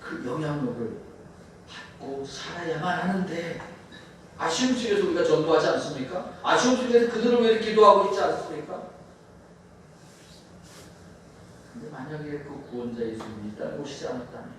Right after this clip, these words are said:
우리에게 그 영향력을 미치고, 미쳐주시지 않았다면,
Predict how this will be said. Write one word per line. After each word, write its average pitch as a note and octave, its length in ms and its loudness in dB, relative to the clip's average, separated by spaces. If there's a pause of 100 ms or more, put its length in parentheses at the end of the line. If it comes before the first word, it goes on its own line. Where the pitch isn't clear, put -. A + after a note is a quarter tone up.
(960)
우리에게 G#3+ 380 8
그 A3 160 4
영향력을 G3+ 600 6
미치고, - 520 -2
미쳐주시지 - 920 0
않았다면, B2 720 -8